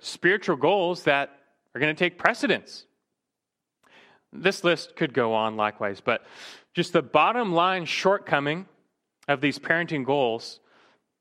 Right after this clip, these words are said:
is that parents in the world, are, they're not trying to raise their children to the glory of God.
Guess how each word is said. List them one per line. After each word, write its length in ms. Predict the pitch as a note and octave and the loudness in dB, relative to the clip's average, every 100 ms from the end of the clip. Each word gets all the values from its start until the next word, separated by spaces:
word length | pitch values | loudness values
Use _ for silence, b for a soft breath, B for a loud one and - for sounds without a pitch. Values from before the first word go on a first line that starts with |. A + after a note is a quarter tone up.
| _ - | _ 0
is 80 | F3+ | 2
that 160 | E3 | 2
parents 280 | G3 G#3+ G#3 | 2 0 0
in 80 | G3 | 0
the 60 | |
world, 320 | D3 G#3+ G#3+ D#3 | 2 2 2 0
are, 100 | - | -2
they're 160 | D3 | -2
not 360 | C#3 E3+ A3+ - | -2 -2 -2 -6
trying 600 | - - F3+ G3+ G3+ F3 | -10 -2 0 2 0 -2
to 200 | - E3+ | -4 -2
raise 420 | B2 E3 C#4 C4 | 0 2 2 0
their 180 | F3+ D3 | 0 0
children 580 | - D3 C3 C#3 D3 D#3+ _ _ _ _ - | 0 -2 0 -2 -4 -6 _ _ _ _ -2
to 200 | A3+ A#3 | 0 2
the 80 | F3+ | 2
glory 280 | F#3+ A3+ | 4 4
of 80 | G#3 | 4
God. 300 | A3 C4+ - | 4 2 0